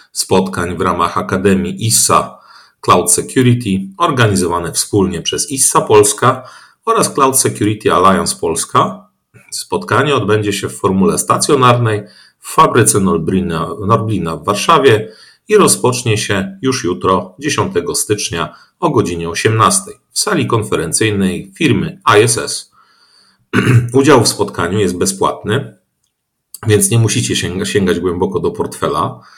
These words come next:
Wymagana jest jedynie rejestracja i uwaga, jest ona otwarta do dziś, do godziny dwunastej, a więc do samego południa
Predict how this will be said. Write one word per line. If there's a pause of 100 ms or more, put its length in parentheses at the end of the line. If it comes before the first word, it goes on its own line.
(220)
Wymagana
jest
jedynie
rejestracja (160)
i
uwaga,
jest
ona
otwarta (380)
do
dziś,
do
godziny
dwunastej,
a
więc
do
samego
południa